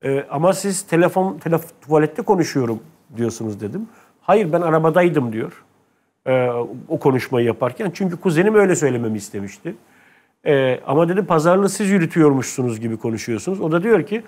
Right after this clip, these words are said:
ben yürütmüyorum aslında kuzenim yürütüyor. Kuzenim bana söylüyor ben konuşuyordum. Tamamen kuzenim istediği için öyle davrandım diyor. Ve sonuçta,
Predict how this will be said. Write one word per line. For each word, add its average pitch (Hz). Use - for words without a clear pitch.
ben 190
yürütmüyorum 208
aslında 151
kuzenim 185
yürütüyor. 220
Kuzenim 196
bana 143
söylüyor 196
ben 151
konuşuyordum. 123
Tamamen 202
kuzenim 196
istediği 196
için 180
öyle 135
davrandım 107
diyor. 156
Ve 202
sonuçta, 202